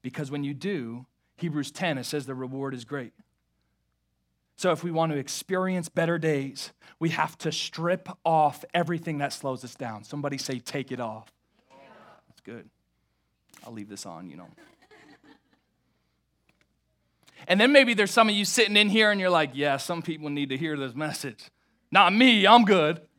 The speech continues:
right? I don't lie. I,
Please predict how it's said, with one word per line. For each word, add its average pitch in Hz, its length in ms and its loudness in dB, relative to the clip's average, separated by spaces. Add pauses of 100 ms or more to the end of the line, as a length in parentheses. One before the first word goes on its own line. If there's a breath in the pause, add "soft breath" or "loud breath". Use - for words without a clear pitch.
right? 202 320 6 (800)
I 180 160 10
don't 254 220 12
lie. 214 360 12 (1300)
I, 175 140 2